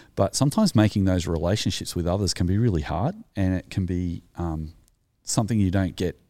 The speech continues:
an immediate satisfaction out of. And that's why I told that story today about the cut sandwiches. Like, I just,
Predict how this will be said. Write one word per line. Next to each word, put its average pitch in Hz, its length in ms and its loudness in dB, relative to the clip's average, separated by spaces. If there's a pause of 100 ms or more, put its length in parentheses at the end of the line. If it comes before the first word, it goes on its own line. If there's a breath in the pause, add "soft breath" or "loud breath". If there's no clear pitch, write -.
(160)
an 90 100 0
immediate 87 460 0
satisfaction 82 640 -4
out 98 140 -2
of. 180 120 -6
And 120 100 0
that's 135 160 0
why 127 140 2
I 92 60 2
told 90 240 -2
that - 160 -6
story 87 340 -2
today 85 320 -2
about 82 240 -4
the - 80 -12
cut - 240 -6
sandwiches. 87 560 -4
Like, 85 220 -8
I 101 80 0
just, 95 280 -4